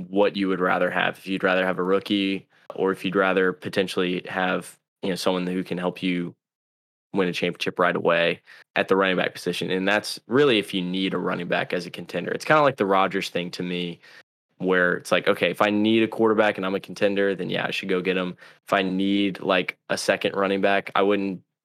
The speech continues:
I wouldn't count on him as your first running back if you're a contender. If you, <laughs> if you're counting on Zeke as your first running back, you're not a contender, truthfully, uh, unless you just have cracked wide receivers. But yeah, that's, that's what I think. I think a second is probably worth it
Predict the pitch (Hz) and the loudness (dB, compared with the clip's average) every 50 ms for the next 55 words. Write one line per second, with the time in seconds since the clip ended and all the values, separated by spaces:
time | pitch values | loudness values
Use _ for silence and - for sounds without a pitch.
0 | _ _ - 98 98 98 104 98 95 92 98 95 92 92 92 90 90 92 90 90 | _ _ 0 2 2 2 2 0 0 -2 0 0 0 0 -2 -4 -4 -2 -2 -2
1 | 87 90 87 - - 90 87 - - 92 90 - - 95 90 92 92 95 92 92 | -2 -4 -4 -6 -6 -6 -4 -2 -2 -2 -2 -2 -4 -4 -4 -2 0 0 0 0
2 | 90 - 90 - 98 98 92 - - 95 - 101 98 95 92 98 101 95 92 - | -2 -6 -4 -2 -2 -2 -2 -2 -4 -2 0 0 2 2 2 2 2 2 0 -4
3 | - - - - - - - 107 - - - - - - 127 127 110 - 139 135 | -14 -20 -20 -20 -8 -4 -4 -4 0 0 0 0 2 2 0 2 4 6 6 6
4 | 131 123 117 104 98 107 104 - 110 98 92 98 90 - 101 98 92 - - 98 | 6 6 4 4 2 2 2 2 2 0 0 0 0 2 2 0 0 0 0 0
5 | 95 95 92 95 92 95 - - - 101 95 95 95 92 90 87 - 92 92 - | 0 2 2 2 0 0 -2 -4 -4 -2 0 2 2 0 0 -4 -6 -6 -6 -4
6 | 92 92 90 95 95 95 92 - - - - - - 107 104 92 - 101 101 98 | -4 -2 0 0 0 -2 -4 -8 -18 -20 -10 -4 -2 0 0 0 2 2 2 2
7 | 95 90 - - - - - _ _ _ - 90 87 71 90 95 95 90 - - | 0 -2 -6 -18 -20 -20 -20 _ _ _ -4 -2 0 0 2 0 0 0 0 -2
8 | 95 87 - 95 - - 92 85 - - - 101 92 90 90 - - 95 92 92 | -4 -4 -4 -2 0 -2 -2 -2 -4 -4 0 0 0 0 0 -2 -2 0 0 0
9 | 92 90 - - 92 90 95 95 92 - - - - - - - _ _ _ - | -2 -4 -4 -4 -2 0 0 -2 -2 -4 -6 -12 -16 -20 -20 -20 _ _ _ -2
10 | 92 104 104 101 95 87 - - _ _ - 104 104 92 92 107 127 123 - - | 2 4 4 4 4 2 0 -6 _ _ 0 2 2 4 6 4 4 4 2 2
11 | - 131 139 135 - 131 113 107 104 - - 101 98 90 98 - - 104 92 92 | 4 4 4 4 4 4 6 4 4 4 2 0 2 0 0 0 0 -2 0 -2
12 | - - 95 90 92 - 90 90 87 - - 95 90 92 90 95 92 90 90 90 | 0 0 0 0 0 -2 -4 -6 -6 -2 0 0 0 2 0 0 -2 -2 -2 -2
13 | 90 90 - - 92 90 - - | -4 -2 -2 0 0 0 -2 -6